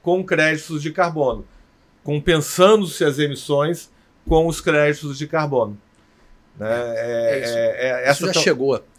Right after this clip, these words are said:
Speaker 2: né, e vem chegando ao
Speaker 1: É.
Speaker 2: consumidor
Speaker 1: É.
Speaker 2: individual, né? É, em todos os níveis.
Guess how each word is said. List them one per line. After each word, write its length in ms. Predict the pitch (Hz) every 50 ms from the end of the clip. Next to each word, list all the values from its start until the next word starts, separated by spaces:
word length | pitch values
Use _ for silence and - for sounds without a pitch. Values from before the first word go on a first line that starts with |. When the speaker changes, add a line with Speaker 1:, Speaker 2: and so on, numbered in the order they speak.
| _ _ _ _
Speaker 2:
né, 100 | - 131 131
e 40 |
vem 140 | 131 135 147
chegando 560 | 139 - - 135 104 92 113 120 117 110 95
ao 60 | 101 90
Speaker 1:
É. 20 |
Speaker 2:
consumidor 640 | 80 - 101 - - - 95 101 92 90 104 107 110
Speaker 1:
É. 20 |
Speaker 2:
individual, 640 | 123 113 92 101 113 92 95 98 101 113 117 107 98
né? 200 | 92 92 104 107 110 - _ _ _ - - _ _ _ _ _ _ -
É, 800 | 98 101 98 98 98 95 95 95 95 92 92 95 92 90 90 - 127
em 100 | 139 139
todos 280 | - 143 151 147 147 156
os 120 | 151 -
níveis. 680 | 117 120 123 120 117 98 85 85 80 78 - - -